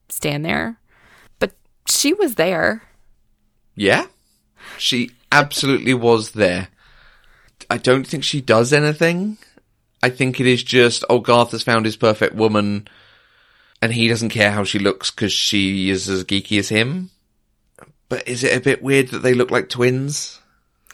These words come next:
Speaker 1: It is a bit weird. Yeah. Um, although, honestly, I didn't pick up on it at first. When we were first
Speaker 2: Okay.
Speaker 1: introduced to her, I noticed that she was out of place, kind of, in the permit office.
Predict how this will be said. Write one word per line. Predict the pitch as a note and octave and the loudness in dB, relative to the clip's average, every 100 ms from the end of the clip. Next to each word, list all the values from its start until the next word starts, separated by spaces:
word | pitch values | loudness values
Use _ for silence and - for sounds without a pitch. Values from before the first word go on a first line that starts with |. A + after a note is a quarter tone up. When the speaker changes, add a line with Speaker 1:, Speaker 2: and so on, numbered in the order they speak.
| - - _ | -20 -20 _
Speaker 1:
It | - | 0
is | A3 G#3 | 0 0
a | G#3+ | -2
bit | G#3 | -2
weird. | F3+ E3+ D3 C#3+ - _ _ - | -2 -2 -2 -6 -14 _ _ -20
Yeah. | E3 E3 D3 C3+ D3 - | -8 -4 -2 -2 -4 2
Um, | F3 F3+ | 4 6
although, | G#3+ B3 | 6 8
honestly, | F#3 A#3+ E4+ C#4+ G#3+ | 8 6 4 0 2
I | F#3+ | 0
didn't | F#3+ E4 A#3+ | 0 -2 -4
pick | A3+ G#3+ | -4 -4
up | F3+ D#3+ | -2 -2
on | D#3 | -2
it | C#3 | -4
at | C#3+ | -6
first. | - C3+ - - - - - - - | -4 -4 -4 -10 -16 -18 -20 -20 -10
When | F#3 G3 | -2 0
we | G3 | 2
were | F#3+ | 0
first | F#3 A3+ D3+ | 0 0 0
Speaker 2:
Okay. | |
Speaker 1:
introduced | E3+ F#3 D#3+ - - | -2 -2 -2 -2 -2
to | E3 | -4
her, | E3 C#3+ - | 0 2 2
I | F#3 | 2
noticed | G3+ G#3+ B3+ E4+ E4 - | 2 2 2 0 -4 -2
that | G#3+ B3 | -2 -2
she | - - G#3+ | -4 -6 -6
was | G3 F3+ E3 E3 D#3+ D#3+ - - _ _ _ _ _ _ _ _ _ _ _ _ _ _ _ - | -4 0 0 0 -2 -4 -8 -12 _ _ _ _ _ _ _ _ _ _ _ _ _ _ _ 0
out | G#3+ A#3+ | 2 2
of | G3 - _ _ | -2 -8 _ _
place, | - - E3+ D#3+ A#4+ B4 - - - _ _ _ _ _ - | -12 -6 -2 0 0 -2 -4 -6 -8 _ _ _ _ _ -8
kind | D4+ C4+ | -4 -2
of, | C4+ | 0
in | - G#3+ | 2 0
the | |
permit | G3+ G3+ G#3+ - | 0 -2 -2 -2
office. | A#3+ C#4 D4 - - | -2 -2 -4 -4 -8